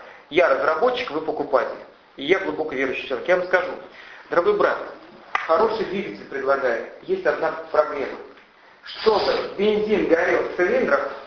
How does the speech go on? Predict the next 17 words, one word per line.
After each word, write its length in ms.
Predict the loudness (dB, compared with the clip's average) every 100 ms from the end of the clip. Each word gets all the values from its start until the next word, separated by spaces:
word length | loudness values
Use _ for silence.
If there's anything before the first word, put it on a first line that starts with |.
| -20 -18
нужно 300 | -2 -2 -2
с 100 | 0
постом 440 | 0 2 2 0 2
молитву 500 | 2 0 -2 -8 -14 -14
и 60 | -6
молитвой 640 | -2 -2 -2 -2 -4 -4
молитву. 420 | -2 -2 -2 -6 -6
Вот 140 | -6 -10 -4
молится 300 | 0 0 -2
группа, 400 | -4 -4 -4 -10 -14 -16 -10
бензин 380 | -8 -2 -2
горит. 480 | 2 2 2 -4 -12 -14
<laughs> 1600 | -6 -4 -4 -10 -16 -20 -20 -20 -20 -20 -20 -20 -20 -20 -20 -12
В 40 | -2
цилиндрах. 420 | -2 -2 -4 -10 -12 -8 -8 -4 -2
Перестать 420 | 0 2 2 2
молиться, 480 | 0 0 -2 -6